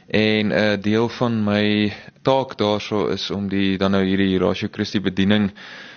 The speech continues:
op die been te kry en te bestuur en net die bediening so half te dryf.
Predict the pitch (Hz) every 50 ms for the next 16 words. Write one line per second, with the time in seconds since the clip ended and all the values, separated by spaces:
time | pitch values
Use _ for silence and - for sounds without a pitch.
0 | - - - - - - 107 101 92 95 98 101 101 107 107 - - 104 104 98
1 | 98 90 - - 95 92 90 - 92 - 92 - - - 113 107 107 104 104 98
2 | 92 90 85 85 85 85 - - - - - - - - - 101 104 101 - 107
3 | 92 92 98 92 98 95 98 101 101 98 - - 95 90 90 - - 92 95 95
4 | 101 98 92 98 - - - -